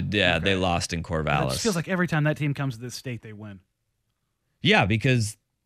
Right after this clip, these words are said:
Speaker 1: they were really damn
Speaker 2: Yeah.
Speaker 1: good. Yeah. And they got Oregon's number.
Speaker 2: Yeah, and they travel, man.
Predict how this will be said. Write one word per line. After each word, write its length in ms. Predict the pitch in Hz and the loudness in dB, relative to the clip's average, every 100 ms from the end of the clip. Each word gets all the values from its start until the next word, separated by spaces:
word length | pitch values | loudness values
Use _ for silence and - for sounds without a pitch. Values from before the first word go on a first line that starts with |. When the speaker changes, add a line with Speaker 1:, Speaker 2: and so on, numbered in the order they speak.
| _ - | _ 2
Speaker 1:
they 140 | 127 | 4
were 100 | 123 | 4
really 240 | 117 113 | 6 6
damn 240 | 107 107 101 | 6 4 6
Speaker 2:
Yeah. 120 | 101 | 4
Speaker 1:
good. 180 | 92 87 - _ _ | 4 2 -4 _ _
Yeah. 300 | 113 113 95 92 _ _ - | 2 2 2 -2 _ _ 2
And 260 | 131 120 123 | 4 6 4
they 100 | 165 | 6
got 180 | 175 | 4
Oregon's 360 | 135 151 110 85 | 4 4 2 2
number. 320 | 87 82 82 | 0 2 2
Speaker 2:
Yeah, 100 | 185 | 4
and 240 | 180 190 180 | 2 4 4
they 100 | 208 | 4
travel, 380 | - 190 220 175 | 6 6 6 4
man. 320 | 160 170 | 4 2